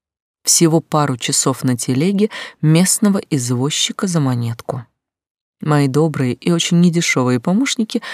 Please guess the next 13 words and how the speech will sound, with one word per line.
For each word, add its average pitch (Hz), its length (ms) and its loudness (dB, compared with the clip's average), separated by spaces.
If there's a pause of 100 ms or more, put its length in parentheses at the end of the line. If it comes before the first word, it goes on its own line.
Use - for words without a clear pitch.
(160)
распрощались 190 1040 0
и 190 100 0
повернули 220 500 2
обратно 165 580 0
в 160 60 -4
Радужку, 127 600 -4 (540)
а 160 60 4
я 185 180 0
потеряла 170 480 -2
несколько 135 480 -2
часов. - 580 -6 (1080)
А 151 80 -2
оказалось, 147 680 -4